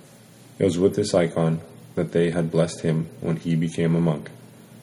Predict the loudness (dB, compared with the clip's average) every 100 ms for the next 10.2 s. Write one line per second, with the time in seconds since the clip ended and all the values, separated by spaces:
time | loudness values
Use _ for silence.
0 | -8 -4 2 4 4 0 -4 -2 2 2
1 | 0 -2 0 0 0 2 0 0 -10 -18
2 | -20 -20 -20 -20 -20 -20 -14 -8 -2 0
3 | 0 -2 -6 -2 -2 -2 -2 -2 -4 -2
4 | -2 0 -2 -2 -6 -8 -10 -12 -4 0
5 | 2 2 2 0 0 -2 -2 -4 -4 -8
6 | -6 -2 0 0 0 -2 -2 -6 -10 -4
7 | -2 -2 -8 -18 -20 -20 -20 -20 -20 -20
8 | -20 -20 -20 -18 -10 -4 2 2 2 -2
9 | -2 0 -2 -4 0 0 -2 -10 -8 -4
10 | -4 -4